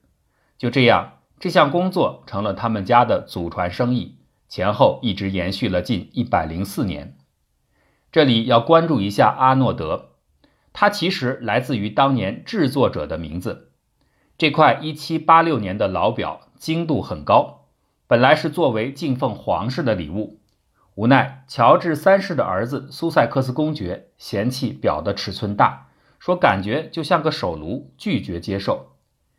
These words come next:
他后来把表送到了皇家天文台，这才有机缘被约翰·贝尔维尔拿到，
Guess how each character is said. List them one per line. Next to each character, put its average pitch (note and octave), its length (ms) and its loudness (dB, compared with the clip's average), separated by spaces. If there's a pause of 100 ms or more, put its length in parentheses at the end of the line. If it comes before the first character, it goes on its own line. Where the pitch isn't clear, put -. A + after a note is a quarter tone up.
(340)
他 A#2+ 100 4
后 C3+ 180 8
来 G#2+ 220 4
把 A#2 220 2
表 E2 300 -4
送 D3+ 260 -2
到 F#2 120 2
了 D#2+ 120 -4
皇 F#2 260 -4
家 G2+ 140 2
天 G2+ 180 -6
文 G#2 140 -6
台， E2+ 360 -10 (440)
这 A#2+ 100 -2
才 A2+ 160 2
有 F2 140 0
机 D#3 220 -4
缘 A2 420 2
被 G2 160 0
约 C3 200 2
翰· C3 300 2
贝 C3+ 120 2
尔 E2+ 140 2
维 F2+ 140 -2
尔 G2+ 140 2
拿 D#2+ 180 -8
到， - 400 -2